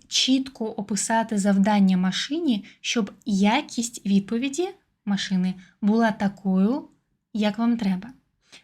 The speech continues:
Це наче розмовляти з людиною, яка не має слів-паразитів, невизначеностей та інших. Чим чіткіше ти ф-, сформуєш свою думку, тим якіснішу ти отримаєш відповідь. Сфери життя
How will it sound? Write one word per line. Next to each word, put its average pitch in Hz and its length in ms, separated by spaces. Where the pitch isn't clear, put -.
Це 302 160
наче 285 520
розмовляти 254 600
з 226 120
людиною, 285 400
яка 233 420
не 220 180
має 233 300
слів-паразитів, 220 960
невизначеностей 214 1160
та 196 140
інших. 180 520
Чим 240 320
чіткіше 254 720
ти 196 120
ф-, - 280
сформуєш 220 760
свою 190 280
думку, 208 560
тим 233 220
якіснішу 208 960
ти 220 100
отримаєш 202 640
відповідь. 233 520
Сфери 208 420
життя 185 500